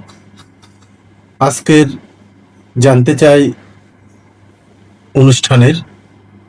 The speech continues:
স্বাস্থ্য কথা আলোচনায় আপনাদেরকে সাদর সম্ভাষণ। আমরা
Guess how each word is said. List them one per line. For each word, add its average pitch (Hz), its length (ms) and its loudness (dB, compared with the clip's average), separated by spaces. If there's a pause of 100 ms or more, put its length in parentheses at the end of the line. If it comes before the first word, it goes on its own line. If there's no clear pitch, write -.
স্বাস্থ্য - 440 -4
কথা 139 240 2 (840)
আলোচনায় 127 520 0 (420)
আপনাদেরকে 117 480 -2 (680)
সাদর 127 280 0 (100)
সম্ভাষণ। 104 440 0 (3000)
আমরা 175 220 4